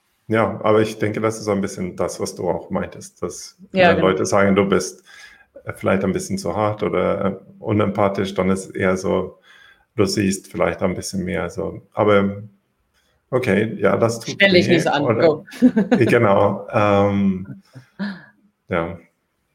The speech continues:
Speaker 2: Ja.
Speaker 1: Okay, okay, ähm, aber
Speaker 2: Mhm.
Speaker 1: nächster Punkt, äh, Punkt Nummer,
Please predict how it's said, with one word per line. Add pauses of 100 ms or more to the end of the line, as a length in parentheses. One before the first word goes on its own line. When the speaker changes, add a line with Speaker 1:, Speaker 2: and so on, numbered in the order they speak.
(140)
Speaker 2:
Ja. (120)
Speaker 1:
Okay,
okay, (180)
ähm,
aber
Speaker 2:
Mhm.
Speaker 1:
nächster
Punkt,
äh, (760)
Punkt
Nummer,